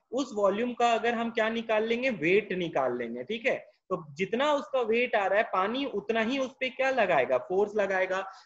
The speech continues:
भैया weight कैसे force के बराबर हो गया? तेरा weight अगर sixty newton है,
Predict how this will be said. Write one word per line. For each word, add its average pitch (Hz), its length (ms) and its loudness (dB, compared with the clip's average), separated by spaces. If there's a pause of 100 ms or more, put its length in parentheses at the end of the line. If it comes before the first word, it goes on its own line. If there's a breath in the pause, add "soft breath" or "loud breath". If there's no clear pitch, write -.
भैया 240 240 2
weight 220 400 2
कैसे 240 300 0
force 254 320 -2
के 254 120 -2
बराबर 247 420 0
हो 240 120 2
गया? 226 200 0 (260 loud breath)
तेरा 202 240 6
weight 233 300 2
अगर 233 200 0
sixty 233 400 -6
newton 202 480 0
है, 214 120 2